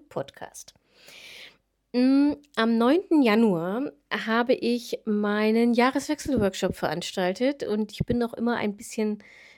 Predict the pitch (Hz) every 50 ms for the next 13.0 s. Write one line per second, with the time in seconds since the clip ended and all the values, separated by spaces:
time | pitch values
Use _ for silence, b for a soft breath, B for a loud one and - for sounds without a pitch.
0 | B B - 208 208 196 196 202 208 - - - - - 226 220 202 185 185 220
1 | 240 - - - - - 208 - 196 190 196 - - 196 202 202 - 214 - _
2 | _ _ _ - 277 254 240 226 214 196 - - - - - 190 - - - -
3 | 180 170 170 175 185 180 - - 180 175 160 - - - - - 202 - - 269
4 | 330 - - - - B B B B B B B B B B B B _ _ -
5 | 208 208 214 214 208 - - - - 233 226 233 240 240 240 240 - - - -
6 | - 226 220 220 220 214 202 - - - - - - 226 220 220 220 220 220 233
7 | 285 294 - - - 302 269 254 - - - 220 208 208 - - 220 190 185 190
8 | - - - 190 180 185 190 196 226 262 262 _ - - - 208 208 208 202 202
9 | 196 202 196 - - 202 202 196 196 - - - - 233 247 285 302 - - 175
10 | 170 170 165 165 170 175 175 175 180 202 208 - 202 196 - - 202 202 202 202
11 | - 208 196 202 202 202 - - B B B B B B B B B B - 202
12 | 202 202 202 202 202 202 202 202 196 196 196 - _ - - 190 190 190 185 185